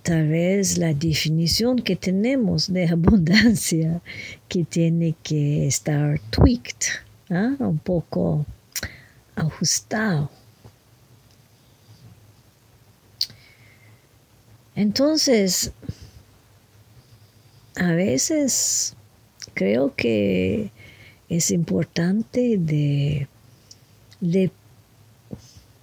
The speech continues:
poner las frenas, <laughs> de, de parar, de correr, de luchar, de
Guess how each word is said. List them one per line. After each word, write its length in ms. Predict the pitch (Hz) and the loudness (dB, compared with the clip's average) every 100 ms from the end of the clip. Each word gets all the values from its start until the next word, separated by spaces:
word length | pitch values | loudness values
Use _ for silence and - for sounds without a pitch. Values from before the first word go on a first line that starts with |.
| _ - _ - | _ -20 _ -6
poner 480 | 202 190 175 233 285 | 0 2 2 2 2
las 300 | 220 151 - | 0 0 -2
frenas, 920 | - 185 208 208 - - - - - - - - 302 - | -4 0 2 2 0 -2 -2 -2 -4 -4 -4 -4 -6 -6
<laughs> 500 | - - - - - | -10 -6 -4 -6 -4
de, 640 | 220 185 180 175 190 196 - - - - - - | 2 6 6 4 2 -2 -8 -20 -20 -20 -14 -2
de 160 | 180 175 | 0 0
parar, 760 | - 190 175 190 - 98 226 | 2 4 4 2 0 0 0
de 240 | 151 151 - - | 0 0 -4 -4
correr, 840 | - 185 175 190 214 226 240 233 - - - - _ _ _ - - - - - | 0 2 2 0 0 0 0 0 -2 -4 -6 -14 _ _ _ -10 -10 -8 -14 -12
de 220 | 180 180 | -4 -2
luchar, 1040 | 170 170 - - 226 240 220 202 202 190 | 0 -2 2 2 4 4 4 2 0 0
de 480 | 185 156 143 127 - | -2 -2 0 0 -2